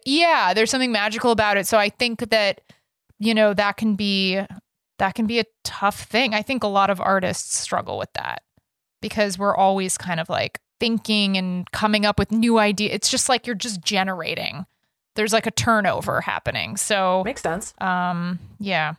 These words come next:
Speaker 1: I feel like that's what's going on with Carrie a little bit.
Speaker 2: Skylar, you've been in a long-term relationship. What do you think about Zaza Zoo?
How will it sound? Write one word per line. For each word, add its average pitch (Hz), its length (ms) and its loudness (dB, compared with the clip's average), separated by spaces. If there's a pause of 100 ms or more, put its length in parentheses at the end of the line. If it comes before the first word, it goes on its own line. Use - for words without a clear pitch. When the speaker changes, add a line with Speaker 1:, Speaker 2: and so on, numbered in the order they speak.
(120)
Speaker 1:
I 214 40 -10
feel 196 200 -12
like 175 180 -6
that's - 240 -6
what's - 140 -12
going 170 260 -8
on 156 100 -10
with 170 140 -14
Carrie 143 300 -8
a 147 60 -10
little 143 200 -10
bit. - 260 -4
Speaker 2:
Skylar, 240 440 2
you've 220 160 -2
been 254 120 0
in 247 120 0
a 220 80 2
long-term 190 460 -2
relationship. 185 580 -2
What 196 80 0
do 196 40 -2
you 202 60 -2
think 196 180 -6
about 175 280 0
Zaza 170 480 0
Zoo? 160 420 0